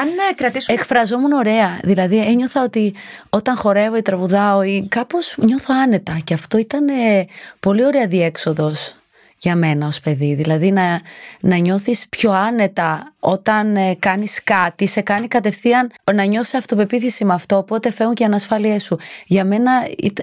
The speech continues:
Speaker 2: ο, κάθε φορά που χόρευα ή τραγουδούσα, ένιωθα πιο άνετα από ότι ήμουν στη ζωή μου
Speaker 1: Ενώ
Speaker 2: κανονικά.
Speaker 1: γενικά είσαι ένα ντροπαλό πλάσμα, δηλαδή θέλω να πω,
Speaker 2: Ναι,
Speaker 1: δεν
Speaker 2: μου
Speaker 1: είσαι
Speaker 2: κάνει
Speaker 1: ένα
Speaker 2: τρομερή εντύπωση
Speaker 1: Από όσο
Speaker 2: αυτό.
Speaker 1: σε γνωρίζω, εγώ δεν
Speaker 2: Ναι.
Speaker 1: είσαι ένα πλάσμα, ρε παιδί μου, που μπαίνει
Speaker 2: Όχι,
Speaker 1: και
Speaker 2: όχι.
Speaker 1: σαρώνει.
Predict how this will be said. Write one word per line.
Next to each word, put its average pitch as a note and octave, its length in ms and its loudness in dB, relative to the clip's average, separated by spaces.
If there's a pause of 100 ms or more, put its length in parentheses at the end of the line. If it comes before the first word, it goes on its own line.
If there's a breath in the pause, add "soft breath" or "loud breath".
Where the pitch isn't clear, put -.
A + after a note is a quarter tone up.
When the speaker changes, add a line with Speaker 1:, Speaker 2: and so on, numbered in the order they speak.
(300)
Speaker 2:
ο, - 100 2
κάθε A3 260 -4
φορά G#3 240 0
που G3+ 100 -12
χόρευα F#3 360 0
ή - 20 -4
τραγουδούσα, E3+ 520 0
ένιωθα A#3+ 260 0
πιο - 200 -2
άνετα G3 260 2
από E3+ 140 -6
ότι F3+ 140 -2
ήμουν F3 260 0
στη - 160 -2
ζωή D#3+ 240 0
μου D#3 80 0
Speaker 1:
Ενώ C4 80 0
Speaker 2:
κανονικά. A#3 240 2
Speaker 1:
γενικά C4 300 2
είσαι F4 160 -4
ένα A#3 140 4
ντροπαλό G3 420 -2
πλάσμα, D3 460 0
δηλαδή D3+ 280 2
θέλω F#3+ 200 0
να G#3+ 140 2
πω, G#3+ 100 0
Speaker 2:
Ναι, B3 100 4
Speaker 1:
δεν C#4+ 100 0
Speaker 2:
μου B3 60 4
Speaker 1:
είσαι C4+ 140 0
Speaker 2:
κάνει C4+ 140 2
Speaker 1:
ένα C4+ 120 2
Speaker 2:
τρομερή B3+ 300 4
εντύπωση F#3 500 -2
Speaker 1:
Από C4 100 4
όσο - 140 -4
Speaker 2:
αυτό. D#3+ 140 -4
Speaker 1:
σε D3+ 80 -6
γνωρίζω, D#3+ 280 0
εγώ G3 180 0
δεν F#3 100 6
Speaker 2:
Ναι. F3+ 60 4
Speaker 1:
είσαι D#3+ 160 0
ένα F#3+ 200 0
πλάσμα, D#3+ 380 -2
ρε D#3+ 60 -2
παιδί D#3+ 220 -2
μου, E3 140 0
που D#3+ 80 -4
μπαίνει E3+ 100 2
Speaker 2:
Όχι, E3 100 -2
Speaker 1:
και E3 60 -4
Speaker 2:
όχι. D#3 80 0
Speaker 1:
σαρώνει. E3 460 0